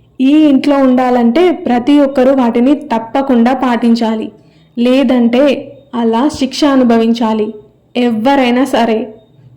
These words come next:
అంది సావిత్రమ్మ కోపంగా. "అవునా?" <laughs> అంటూ నవ్వి, "పద్ధతులు పాటించాలా? ఫూలిష్గా అనిపించట్లేదా మీకు?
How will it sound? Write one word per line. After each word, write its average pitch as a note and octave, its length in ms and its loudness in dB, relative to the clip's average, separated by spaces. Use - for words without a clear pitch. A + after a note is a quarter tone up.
అంది A#3 520 0
సావిత్రమ్మ A#3 720 -2
కోపంగా. C4 760 0
"అవునా?" C#4 680 2
<laughs> D4+ 540 0
అంటూ A#3+ 480 -2
నవ్వి, A#3 800 0
"పద్ధతులు E4+ 520 2
పాటించాలా? C#4 840 0
ఫూలిష్గా D#4+ 540 2
అనిపించట్లేదా C4+ 800 0
మీకు? B3+ 520 -4